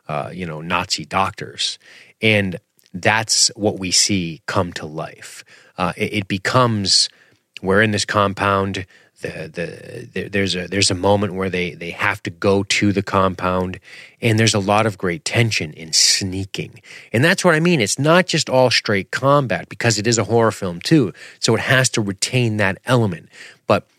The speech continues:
moving through the, the church, moving through the place where they do these experiments, this is the true horror of the episode, uh, of the movie, excuse me,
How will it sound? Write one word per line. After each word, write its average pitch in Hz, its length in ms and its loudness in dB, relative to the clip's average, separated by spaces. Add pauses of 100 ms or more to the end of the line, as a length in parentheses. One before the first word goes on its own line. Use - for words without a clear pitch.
(140)
moving 127 500 6
through 107 580 2 (380)
the, 92 420 2
the 87 140 -4
church, - 400 0
moving 120 320 4
through 98 600 0 (220)
the 101 80 0
place - 340 0
where 98 80 0
they 90 80 -2
do 92 160 -2
these 87 180 -6
experiments, 82 720 -2 (300)
this 139 200 4
is 113 240 2 (100)
the 92 220 -4
true 101 880 2
horror 73 480 -4
of 85 180 -8
the 80 160 -6
episode, - 560 -4 (340)
uh, 92 40 -2
of 85 260 0
the 87 80 -8
movie, 90 380 -4
excuse 76 320 -6
me, 73 200 -14